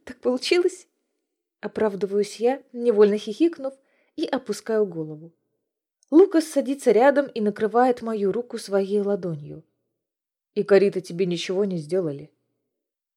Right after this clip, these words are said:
«Я от них сбежала, заперлась в чулане со швабрами». Лукас весело хохочет, поглаживая эфес рапиры. «С этим мы тоже всё уладим». «Уладим? Он что, шутит?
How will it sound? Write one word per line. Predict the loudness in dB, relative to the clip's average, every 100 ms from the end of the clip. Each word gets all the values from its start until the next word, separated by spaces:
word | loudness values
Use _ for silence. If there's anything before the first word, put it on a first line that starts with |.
| _
«Я | -2 2
от | 2
них | 2 -4
сбежала, | -2 -2 2 2 2 -2 -12 _ _ -4
заперлась | -2 2 4 6 4
в | -2
чулане | -2 4 4 4
со | -2 -4
швабрами». | 0 0 0 -4 -8 -14 _ _ _ _ _ _ _ _
Лукас | 2 2 4 0 0
весело | -2 0 2 2
хохочет, | 2 0 0 0 -4 -2
поглаживая | 0 4 2 2 0
эфес | 0 -2 -8 -10
рапиры. | -6 -6 -4 -6 -8 _ _ _ _ _ _ _ _ _
«С | -2
этим | 0 0 -4 -2
мы | -4
тоже | -2 -4 -8
всё | -8 -8
уладим». | -8 -12 -16 -20 _ _ _ _ _ _ _ _ _
«Уладим? | 0 4 6 6 2 -4 _ _ _ _ _ _ -12
Он | -10
что, | -10 -12
шутит? | -10 -6 -8 -8 -20